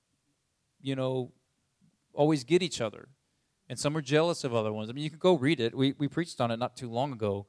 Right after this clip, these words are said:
Um, but all the parts are needed. And God has put us here, and you're a part of that, and you have something to share. And so what we're gonna be doing as a church is moving towards opportunities for us to share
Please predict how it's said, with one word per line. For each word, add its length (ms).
Um, 380
but 180
all 220
the 100
parts 400
are 80
needed. 480
And 200
God 320
has 180
put 240
us 160
here, 380
and 140
you're 160
a 40
part 300
of 120
that, 220
and 160
you 100
have 240
something 500
to 160
share. 440
And 140
so 140
what 180
we're 160
gonna 180
be 120
doing 260
as 80
a 60
church 260
is 180
moving 380
towards 640
opportunities 960
for 240
us 160
to 180
share 760